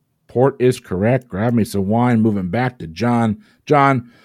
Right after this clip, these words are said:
someone who is consistently at the gym is known by what unflattering slang name?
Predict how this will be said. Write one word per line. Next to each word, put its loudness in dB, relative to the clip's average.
someone 2
who 6
is 4
consistently -2
at 0
the 0
gym 0
is 2
known 2
by 4
what 0
unflattering 2
slang -2
name? -2